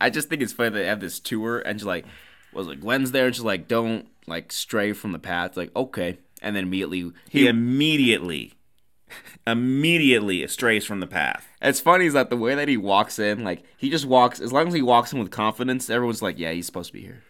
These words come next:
Speaker 2: Well, that's how it works. You can go into anything. You could probably rob a bank if you have enough confidence. <laughs> I saw the movie Out of Sight. I know what I'm talking about.
Speaker 1: I mean,
Speaker 2: <laughs>
Speaker 1: even watch the guy put in the keypad. He just walks into the room. He's like, "Oh, okay."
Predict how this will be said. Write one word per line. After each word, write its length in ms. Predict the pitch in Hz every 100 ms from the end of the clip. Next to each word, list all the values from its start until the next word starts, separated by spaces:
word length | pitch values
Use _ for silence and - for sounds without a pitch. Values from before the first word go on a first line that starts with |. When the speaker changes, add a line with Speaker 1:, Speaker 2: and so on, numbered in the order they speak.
| _
Speaker 2:
Well, 120 | -
that's 180 | 160 180
how 240 | 185 147 110
it 60 |
works. 520 | 120 226 98 - - - _ - _
You 140 | - 190
can 120 | 147
go 180 | 139 135
into 140 | 127
anything. 420 | 127 190 - 104
You 100 | 127
could 100 | -
probably 260 | 123 113 117
rob 180 | 107 120
a 40 |
bank 300 | 98 131 196
if 100 | 98
you 80 | 104
have 100 | 104
enough 180 | 101 -
confidence. 760 | 107 170 113 87 107 - - -
<laughs> 800 | - 113 - - _ _ _ _ - - 196 - - - - - 160 - - -
I 100 | -
saw 220 | 170 196 185
the 100 | 165
movie 340 | 147 131 123
Out 200 | 117 113
of 80 | 104
Sight. 360 | - 104 123
I 140 | - 156
know 260 | 180 120
what 180 | 113 113
I'm 120 | 107
talking 380 | 101 113 98 104
about. 440 | 101 95 113 139 - - - -
Speaker 1:
I 120 | - 143
mean, 240 | 151 147
Speaker 2:
<laughs> 20 |
Speaker 1:
even 260 | - 151 143
watch 160 | 143 139
the 80 |
guy 140 | 135 127
put 180 | 156 135
in 60 |
the 80 | 107
keypad. 480 | - 123 123 135 127
He 60 |
just 200 | 123 120
walks 300 | 101 104 110
into 120 | 117 104
the 80 |
room. 200 | 90 101
He's 100 | 104
like, 220 | 98 87 - - _
"Oh, 240 | 90 104 147
okay." 400 | 170 101 92 113